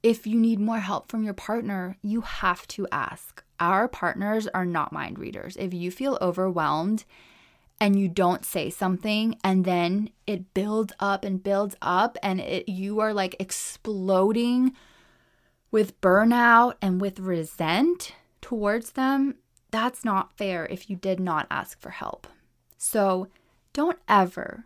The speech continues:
feel guilty asking for help. You don't have to cope by yourself. You know, you don't have to do this alone. There is no shame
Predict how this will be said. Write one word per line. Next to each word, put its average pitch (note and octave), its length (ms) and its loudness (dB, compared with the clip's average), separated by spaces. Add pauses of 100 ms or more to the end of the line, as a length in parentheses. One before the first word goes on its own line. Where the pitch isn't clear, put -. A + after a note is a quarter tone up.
(120)
feel G3+ 340 -2
guilty F3+ 540 -4
asking F3 480 -2
for F3 180 -8
help. - 440 -8
You G#3+ 240 -4 (100)
don't G#3+ 320 2
have F#3 460 0
to F#3+ 260 -6
cope F#3 480 -4 (480)
by E3 180 0
yourself. E3+ 800 -6 (560)
You G#3 80 -2
know, F#3 380 0 (260)
you G3+ 200 -4
don't G#3+ 260 0
have F#3+ 440 0
to G3+ 160 -8
do F3+ 220 -4
this F3 320 -2 (100)
alone. F3 680 -6
There F#3+ 260 0
is F#3+ 340 -2
no F#3 800 -2
shame G3+ 800 -2